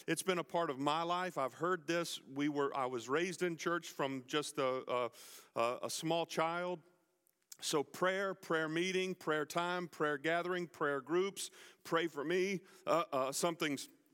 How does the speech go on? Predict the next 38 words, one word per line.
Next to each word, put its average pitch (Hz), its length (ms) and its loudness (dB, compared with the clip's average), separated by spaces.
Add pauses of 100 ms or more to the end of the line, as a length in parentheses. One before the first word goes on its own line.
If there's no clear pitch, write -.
(520)
uh, 143 120 4
taking 165 380 0
place, 165 360 2
or 135 160 0
I'll 139 180 2
pray 160 260 0
for 151 160 -4
you, 170 220 0
or 147 120 2
you 160 200 0
asking 170 440 -2
for 165 180 0
prayer. 175 460 0 (500)
We 202 220 2
are 175 100 2
so 208 340 0
familiar 175 680 0
with 160 260 -2
the 147 220 0
idea 151 580 0
of 107 220 -4
it 101 120 -6 (840)
that 143 220 4
maybe, 165 640 0
just 165 240 0
maybe, 165 500 0
that 147 380 0 (300)
what's, 143 540 -2
what 160 260 2
else 175 240 0
is 143 220 0
out 165 260 2
there 190 220 2
and 147 160 -2
what's 160 260 0
more 156 380 2
about 156 420 0
it 185 140 -4